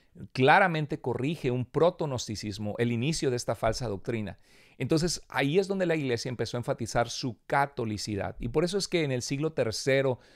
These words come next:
sobre todo, y ya desde el siglo segundo, empezamos a escuchar a la iglesia como católica.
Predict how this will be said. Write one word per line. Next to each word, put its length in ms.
sobre 320
todo, 500
y 360
ya 180
desde 160
el 80
siglo 260
segundo, 460
empezamos 580
a 220
escuchar 680
a 120
la 100
iglesia 440
como 260
católica. 640